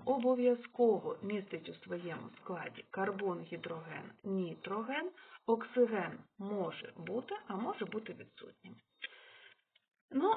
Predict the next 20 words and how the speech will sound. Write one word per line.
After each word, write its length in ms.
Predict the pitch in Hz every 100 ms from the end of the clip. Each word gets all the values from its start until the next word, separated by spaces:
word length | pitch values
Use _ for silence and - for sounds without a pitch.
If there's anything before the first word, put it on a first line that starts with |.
| -
е, 160 | 269
між 260 | 269 294 302
якими 380 | 302 302 427 349
варіантами 600 | 254 262 320 311 277 262
ми 180 | 233 226
маємо 400 | 247 262 247 226
розмірковувати? 920 | 220 214 208 - - - - - 180 - -
Ми 220 | 233 262
бачимо, 540 | 262 190 - - 185 202
у 20 |
нас 220 | 214 190 -
є 180 | 180 - - _ _ _ _
сполука, 500 | - 226 220 180 -
що 180 | - -
містить 480 | 185 160 - - - - _
нітроген 680 | 202 208 196 202 185 - - - _
H 380 | 190 175 - 220
N 100 | 240
O 140 | 262
три 220 | - 349